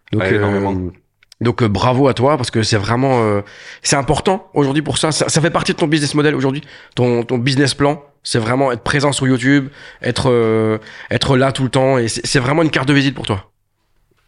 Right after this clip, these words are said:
Speaker 2: Euh, ouais, ouais. Euh, bah en fait, maintenant, je pense que il y a TikTok qui est pour avoir de la visibilité. Si t'es un jeune D J que tu commences et tout ça, je pense que percer sur TikTok, c'est important.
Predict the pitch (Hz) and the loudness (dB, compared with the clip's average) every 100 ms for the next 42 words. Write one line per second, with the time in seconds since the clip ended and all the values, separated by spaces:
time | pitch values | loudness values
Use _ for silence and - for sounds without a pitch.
0 | - - 95 110 110 113 117 214 247 - | -20 -10 -4 -2 -2 -2 -2 -4 -6 -16
1 | _ _ - 170 185 - 87 - 117 120 | _ _ -6 -2 -2 -4 -12 -12 -4 -2
2 | 120 117 117 113 113 107 110 117 123 165 | -2 -4 -4 -6 -6 -8 -4 -4 -4 -4
3 | 139 123 131 160 - 151 147 - 120 113 | -4 -4 -4 -6 -6 -6 -6 -4 -4 -2
4 | 110 104 95 - _ _ _ _ 95 104 | -2 -4 -4 -10 _ _ _ _ -6 -6
5 | - - - 110 - - _ _ _ - | -6 -10 -8 -8 -10 -20 _ _ _ -8
6 | 104 98 98 95 95 90 - 92 95 101 | -4 -2 -2 -2 -4 -8 -8 -6 -6 -4
7 | 95 98 98 98 101 95 120 - _ - | -6 -6 -8 -10 -8 -4 -4 -6 _ -12
8 | - 98 107 98 101 110 - - - 104 | -6 -6 -4 -8 -6 -8 -8 -12 -8 -8
9 | - 90 95 120 110 101 95 92 87 95 | -8 -12 -10 -8 -8 -10 -10 -10 -10 -10
10 | 113 - 98 - - 113 - 95 92 - | -10 -10 -10 -12 -12 -10 -10 -10 -10 -8
11 | 127 | -10